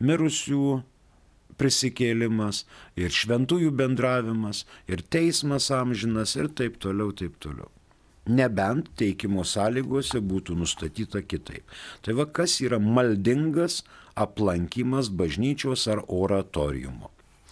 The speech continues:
Numeris dvidešimt. Visuotiniams atlaidams gauti būtina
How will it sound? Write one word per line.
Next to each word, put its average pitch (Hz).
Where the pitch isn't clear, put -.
Numeris 143
dvidešimt. 98
Visuotiniams 156
atlaidams 123
gauti 156
būtina 110